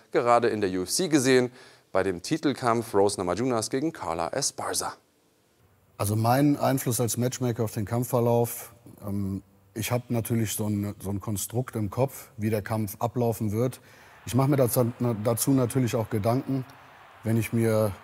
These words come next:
Speaker 2: Kämpfer, Gegner aussuche, schaue ich natürlich, was haben die für Stile, was erwarte ich von dem Kampf. Aber häufig läuft's dann doch ein bisschen anders, als man sich das vorstellt. Also es ist selten so, kommt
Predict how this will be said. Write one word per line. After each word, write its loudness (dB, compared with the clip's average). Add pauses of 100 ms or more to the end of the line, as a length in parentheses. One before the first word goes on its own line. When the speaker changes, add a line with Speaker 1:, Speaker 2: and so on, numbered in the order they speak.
(120)
Speaker 2:
Kämpfer, 0
Gegner -2
aussuche, -2
schaue -2
ich -6
natürlich, -4
was -4
haben -2
die 0
für -4
Stile, 2 (560)
was 2
erwarte 6
ich 0
von 0
dem 2
Kampf. -2 (220)
Aber 4
häufig 6 (180)
läuft's 2
dann 0
doch 2
ein 0
bisschen 0
anders, -2
als -4
man -2
sich -4
das -6
vorstellt. -2
Also -4
es -2
ist 0
selten 0
so, 0 (380)
kommt 2